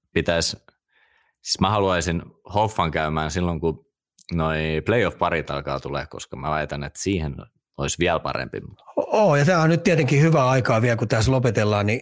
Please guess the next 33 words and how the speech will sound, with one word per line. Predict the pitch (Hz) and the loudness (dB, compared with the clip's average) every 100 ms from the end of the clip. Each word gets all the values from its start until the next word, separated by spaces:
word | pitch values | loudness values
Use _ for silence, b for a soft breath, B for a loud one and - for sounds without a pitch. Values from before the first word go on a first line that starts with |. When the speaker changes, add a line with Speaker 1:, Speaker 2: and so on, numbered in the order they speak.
| 139 | 0
Speaker 2:
niin | 123 | 0
nyt | 131 - | 0 -4
kun | - 135 | -14 -2
tää | 120 | -2
pudotuspelityöntö | 117 147 127 107 - 113 104 - 117 101 113 | 2 2 2 0 0 2 2 2 2 2 0
niin | 104 107 | -2 0
kuin | 113 | 2
idässä | 117 107 - | 2 2 0
ja | 113 | 2
lännessä, | 110 107 104 - - | 2 2 0 -2 -2
niin | 117 107 | -4 2
hitto, | 139 135 - - | 2 2 -4 -4
se | 127 | -2
on | 117 107 | -2 -4
kyllä | 120 107 | -6 -6
kovaa | - 110 90 - - | -2 -2 0 -2 -4
taistelua. | - 92 80 76 85 73 95 | -2 0 0 0 -4 -6 -8
Speaker 1:
Mm. | |
Speaker 2:
Et, | 104 - | -8 -10
et, | 131 - | -8 -2
et | 123 - | -2 -2
se, | - 135 127 | -2 0 0
se | - 135 | 0 -2
tulee | 120 123 117 113 | 2 2 2 2
olemaan | 120 113 104 - | 2 2 0 -2
tosi | 127 110 107 | 0 2 2
mielenkiintoista | 107 104 104 107 107 107 113 - 117 | 2 2 0 -2 -2 0 -2 0 2
aikaa. | 110 104 123 | 0 0 -2
Ja | 110 | 0
sitten | 160 - | 0 2
ennen | 120 120 | 2 2
kaikkea | - - 160 147 | 0 0 0 2
noi | 165 | 2